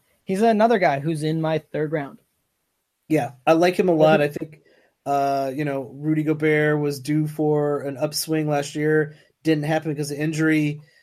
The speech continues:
Speaker 2: Could that upswing come this year? It's certainly possible. He's twenty-six years old. He's, uh, entering his prime, and he could be fourteen and twelve with a block and a half, and it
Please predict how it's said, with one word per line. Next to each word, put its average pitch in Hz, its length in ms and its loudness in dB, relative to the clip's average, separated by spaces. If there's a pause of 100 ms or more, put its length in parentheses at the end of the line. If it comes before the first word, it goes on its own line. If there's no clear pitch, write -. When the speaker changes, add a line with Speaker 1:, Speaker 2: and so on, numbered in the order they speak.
(880)
Speaker 2:
Could 175 160 0
that 160 120 4
upswing 156 360 0
come 151 220 -4
this 151 220 -2
year? 160 260 0
It's 185 120 -10
certainly 156 320 -4
possible. 156 360 -4
He's 147 100 -6
twenty-six 151 440 -8
years 147 200 -6
old. 170 160 -2
He's, 147 220 -6
uh, 123 240 -14
entering 147 280 -6
his 143 120 -8
prime, 170 460 -4
and 139 720 -4 (680)
he 139 220 -10
could 151 220 -2
be 147 480 0 (460)
fourteen 165 720 4
and 180 520 0
twelve 196 540 2
with 185 160 -4
a 214 100 -12 (160)
block 156 500 -6
and 208 80 -2
a 208 60 0
half, 208 500 0
and 156 140 0
it 156 140 -4